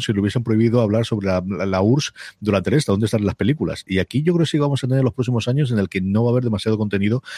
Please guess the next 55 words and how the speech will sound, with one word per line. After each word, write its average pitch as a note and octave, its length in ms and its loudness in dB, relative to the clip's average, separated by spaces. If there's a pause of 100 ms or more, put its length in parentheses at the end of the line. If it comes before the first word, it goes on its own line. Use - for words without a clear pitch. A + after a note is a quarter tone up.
(140)
con G2 140 0
esta F#2 160 -2
parte. - 300 -6
Y G2 60 -4
eso G2 120 -2
es G2 100 -2
una G#2+ 160 0
cosa G2+ 200 0
para G2 160 2
hablarlo G2 420 2 (240)
un A#2+ 160 0
poquito G2 260 0
más. D#2 220 -8 (480)
¿Qué - 80 4
esperas F#3+ 320 4
del E3+ 100 4
dos E3 120 6
mil D#3+ 100 4
veintiuno? G2 400 4
Y G2+ 40 4
luego A#2+ 140 2
hacemos B2 240 -4
ya G#2+ 300 4
el, G#2 140 0
el G2+ 680 0
top, G#2 360 0
eh, F#2 720 0
diez G#2 320 2
o - 20 2
lo G2 80 2
que F2+ 100 -4
tengamos F#2 340 -4
aquí F2+ 120 -2
en D#2+ 80 -2
medio. E2 240 0
Don A2 120 2
Carlos, A2 280 2
de A2 80 -4
cara C#3 160 2
al C#3 60 4
dos C3 100 4
mil A#2+ 140 2
veintiuno, F#2+ 380 0
¿cómo C#3 160 2
va - 20 4
a B2+ 40 -2
cambiar B2 220 2
la A2+ 60 4
cosa? B2+ 260 0
¿Cómo A#2 120 2
va - 0 -
a A2 40 4
evolucionar G#2+ 300 0
la G2+ 80 2
cosa? A2+ 340 0